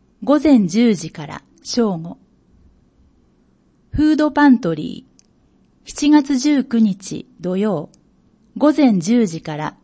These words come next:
午後三時。なくなり次第終了します。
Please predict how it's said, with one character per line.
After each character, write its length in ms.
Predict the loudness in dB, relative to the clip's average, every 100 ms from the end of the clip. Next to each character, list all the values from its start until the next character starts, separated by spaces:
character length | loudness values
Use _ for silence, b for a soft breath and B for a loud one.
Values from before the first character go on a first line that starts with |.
| _ 0
午 120 | 4
後 140 | 4
三 360 | 2 -6 -6 -8
時。 220 | -12 -20 _ _ _ _ _ _ _ _ _ _ -8
な 140 | -6
く 120 | 0 4
な 140 | 4
り 80 | 2
次 160 | -2
第 300 | 0 0 -4
終 300 | -10 -6 -4 -2
了 160 | -2
し 180 | -4 -8
ま 140 | -12
す。 200 | -14 _